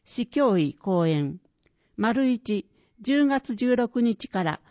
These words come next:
令和七年一月二十九日の水曜。丸二、十月二十一日から令和七年一月二十七日の月曜。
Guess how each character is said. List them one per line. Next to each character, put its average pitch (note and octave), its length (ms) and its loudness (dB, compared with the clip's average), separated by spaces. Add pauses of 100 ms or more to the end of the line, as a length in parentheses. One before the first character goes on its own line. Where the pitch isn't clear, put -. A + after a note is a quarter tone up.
(160)
令 C4+ 280 0
和 F#3+ 160 0
七 A3 320 -6
年 E3 340 2
一 F#3 240 -4
月 B3 300 -2
二 B3 140 2
十 G#3+ 180 0
九 A3+ 160 -4
日 F3+ 320 -2
の E3 100 2
水 G3+ 380 -2
曜。 D#3 260 -2 (480)
丸 G#3 300 0
二、 A#3 280 2 (460)
十 C#4 240 2
月 C#4+ 320 0
二 C4+ 160 4
十 G#3 220 2
一 F#3+ 200 -4
日 G3+ 280 0
か F3+ 120 -2
ら E3 200 -4 (220)
令 C#4 280 2
和 F#3+ 160 2
七 - 240 -4
年 E3 320 0
一 - 260 -8
月 B3 280 -4
二 B3 160 0
十 G#3 200 0
七 - 280 -6
日 G3 300 -2
の F#3+ 140 2
月 F3+ 300 -4
曜。 F3 360 -2